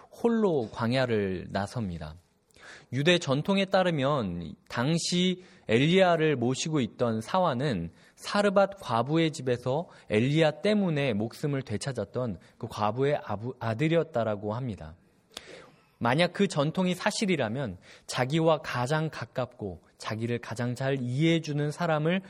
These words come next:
떼어놓고서라도 하나님께로 홀로 가고 싶은 마음이 엘리야에게 컸음을 우리는 알 수 있습니다.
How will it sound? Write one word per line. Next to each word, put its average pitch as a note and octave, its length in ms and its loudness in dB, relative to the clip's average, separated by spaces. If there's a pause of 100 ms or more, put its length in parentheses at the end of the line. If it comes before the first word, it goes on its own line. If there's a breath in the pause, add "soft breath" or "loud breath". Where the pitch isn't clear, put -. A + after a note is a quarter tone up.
(320 loud breath)
떼어놓고서라도 D3 1400 2 (320 soft breath)
하나님께로 F3 640 -2
홀로 G3 600 0
가고 B2+ 320 -6
싶은 A2+ 360 -6
마음이 F#2 560 -4
엘리야에게 G#2+ 560 -2
컸음을 A#2+ 540 -4
우리는 A2 320 -4
알 F#2 140 -4
수 - 180 -10
있습니다. - 540 -16